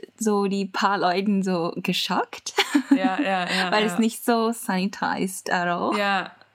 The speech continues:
Speaker 2: ja, stimmt, das
Speaker 1: <laughs> That's
Speaker 2: stimmt
Speaker 1: very, like,
Speaker 2: wirklich.
Speaker 1: Asian, ich glaub. <laughs>
Speaker 2: Ja, ähm,
Speaker 1: Ja.
Speaker 2: was soll ich sagen? Ich hatte noch eine Frage und zwar, genau,
Speaker 1: Mhm.
Speaker 2: aber was, hast du das Gefühl, dass sich trotzdem in deinem Alltag momentan, dass du viele Einschränkungen hast? Also, dass du irgendwie viele Sachen nicht machen kannst, die du sonst machst?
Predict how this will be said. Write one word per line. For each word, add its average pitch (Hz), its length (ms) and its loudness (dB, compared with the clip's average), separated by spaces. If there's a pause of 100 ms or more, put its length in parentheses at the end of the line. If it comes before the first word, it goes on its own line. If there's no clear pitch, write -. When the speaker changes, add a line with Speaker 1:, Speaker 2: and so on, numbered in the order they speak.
(140)
Speaker 2:
ja, 208 240 2 (120)
stimmt, 240 320 2
das 247 60 4
Speaker 1:
<laughs> - 0 -
That's 202 140 -4
Speaker 2:
stimmt 214 160 2
Speaker 1:
very, 208 260 2
like, 185 200 -2
Speaker 2:
wirklich. 190 300 0
Speaker 1:
Asian, 180 220 -2
ich 185 180 -4
glaub. 196 300 -4
<laughs> 247 60 2 (600)
Speaker 2:
Ja, 208 320 0 (500)
ähm, 226 100 4
Speaker 1:
Ja. 214 380 2 (220)
Speaker 2:
was 220 120 -4
soll 247 100 0
ich 247 80 -4
sagen? 247 440 -4
Ich 226 140 -6
hatte 254 140 -2
noch 233 120 0
eine 226 140 -2
Frage 214 380 -4
und 202 100 -2
zwar, 196 640 -2
genau, 233 240 2
Speaker 1:
Mhm. 233 120 -2 (160)
Speaker 2:
aber 208 380 0
was, - 340 -4 (160)
hast 277 260 -4
du 320 60 0
das 269 180 -4
Gefühl, 262 280 -2
dass 254 140 0
sich 226 120 -6
trotzdem 247 380 -2
in 202 80 -4
deinem 208 220 -2
Alltag 226 420 -2
momentan, 220 640 -2 (500)
dass 202 140 -6
du 233 100 -2
viele 226 380 -2
Einschränkungen 269 960 -2
hast? 294 340 -2
Also, 196 180 -2
dass 202 220 -2
du 202 120 -6
irgendwie 202 360 -4
viele 202 220 -4
Sachen 196 260 -2
nicht 262 260 -4
machen 269 300 -2
kannst, 277 340 -4
die 214 40 -12
du 196 100 -4
sonst 180 400 -4
machst? 302 400 -6